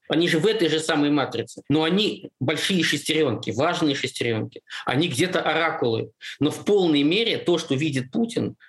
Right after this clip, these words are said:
больше не видит никто. И когда он принимает решение,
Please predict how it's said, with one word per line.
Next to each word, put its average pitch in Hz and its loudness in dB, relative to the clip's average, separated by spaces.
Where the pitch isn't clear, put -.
больше 170 0
не 151 2
видит 170 -2
никто. 135 -2
И - 0
когда 170 0
он 190 2
принимает 175 2
решение, 165 -2